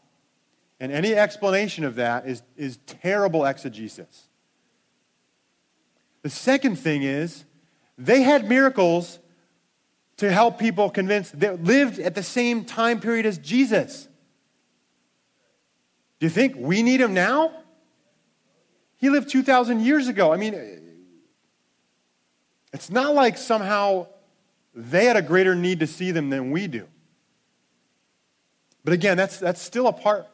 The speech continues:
that's apart from the point, which is that the miracles are tied to the message. We are to operate with the same authority of Jesus and the apostles and those that did miracles that did not write the Bible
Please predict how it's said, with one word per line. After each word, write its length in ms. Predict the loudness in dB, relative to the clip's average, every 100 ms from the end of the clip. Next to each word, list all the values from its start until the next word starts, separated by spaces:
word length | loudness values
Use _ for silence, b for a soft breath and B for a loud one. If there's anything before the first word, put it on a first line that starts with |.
| -6
that's 200 | -4 -4
apart 480 | -6 -2 -2 -2
from 160 | -8 -6
the 80 | -6
point, 360 | -4 -4 -4
which 160 | -6 -12
is 100 | -12
that 100 | -10
the 80 | -10
miracles 560 | -4 -2 -4 -4 -6
are 80 | -6
tied 320 | -6 -2 -2
to 60 | -2
the 80 | -8
message. 580 | -6 -8 -10 -20 -20 _ _ _ _ _ _ _ _ _ _ _ _ _ _ _ _ _ _ _ _ _ _ _ _
We 380 | -6 0 4 6
are 120 | 6
to 80 | 4
operate 540 | 4 2 2 -2 -2
with 160 | -6 -10
the 80 | -10
same 600 | -12 -6 -2 0 -2 -4
authority 640 | -6 -4 -2 -2 -2 -4
of 140 | -6 -10
Jesus 680 | -8 -6 -4 -4 -4 -8 -20 _
and 120 | -10
the 80 | -8
apostles 760 | -8 0 0 0 -4 -4 -6 -16 b -6
and 180 | -4 -2
those 460 | 2 4 2 0
that 160 | -4 -4
did 160 | -4
miracles 500 | -2 -2 0 -2 -2
that 160 | -2 0
did 160 | 0 2
not 240 | 0 0
write 220 | 0 -2
the 80 | -2
Bible 420 | 0 0 -2 -12